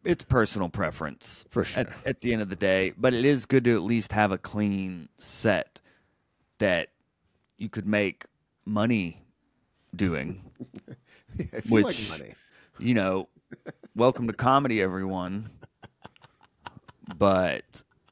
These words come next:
Speaker 1: it's not paved in gold, I'll tell you that. Oh, and Dan Ratner asked if clean is G or P G or P G thirteen. That's all really personal preference, too. Like, when you get booked to do a clean show, you wanna make sure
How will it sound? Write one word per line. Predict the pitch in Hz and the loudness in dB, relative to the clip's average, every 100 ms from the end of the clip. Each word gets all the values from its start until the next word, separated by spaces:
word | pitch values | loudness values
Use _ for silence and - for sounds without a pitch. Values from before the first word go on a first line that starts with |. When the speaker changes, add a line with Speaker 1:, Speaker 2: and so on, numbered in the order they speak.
| - - _ | -20 -20 _
Speaker 1:
it's | 92 - | -10 2
not | 127 117 - | 4 4 2
paved | 135 151 135 | 2 2 2
in | 143 139 | -2 4
gold, | 147 160 101 71 - - | 6 8 4 -2 -12 -6
I'll | 101 | -4
tell | - 135 | 2 2
you | 120 | 4
that. | 120 98 - - _ - _ - | 4 2 -2 -10 _ -20 _ 2
Oh, | 165 170 | 6 6
and | 147 | 6
Dan | 165 160 | 4 6
Ratner | 156 143 151 | 4 6 4
asked | 143 135 - | 4 2 0
if | 127 - | -6 -4
clean | - 151 139 127 | 0 2 2 2
is | 107 | -2
G | 98 107 131 127 | -2 0 2 4
or | 117 | 2
P | 123 117 | 0 -4
G | 107 110 | 0 0
or | 107 | 0
P | 117 | -2
G | 104 | -4
thirteen. | 104 107 92 - 110 101 101 101 - _ _ | -2 0 0 0 0 2 0 -4 -10 _ _
That's | - 190 277 | 2 4 8
all | 262 180 _ _ _ - | 6 4 _ _ _ 2
really | 156 151 | 4 4
personal | - 160 151 131 | 4 2 2 2
preference, | 139 123 127 - | 2 4 -2 -2
too. | - 151 107 - | 2 4 2 0
Like, | 131 - | -2 0
when | 143 | -2
you | 151 185 | 0 4
get | 233 120 | 2 6
booked | 143 160 - - _ _ _ _ _ _ _ _ | 6 6 2 -18 _ _ _ _ _ _ _ _
to | - | -4
do | 123 175 | 4 4
a | 170 | 4
clean | - 151 147 | 2 0 0
show, | 139 - 117 90 82 95 _ _ _ _ _ _ _ _ - | -2 0 2 2 -2 -10 _ _ _ _ _ _ _ _ -8
you | 117 | -2
wanna | 151 180 | 0 2
make | 160 147 | 0 -2
sure | - - 147 139 107 98 92 | -4 -6 0 4 4 2 -2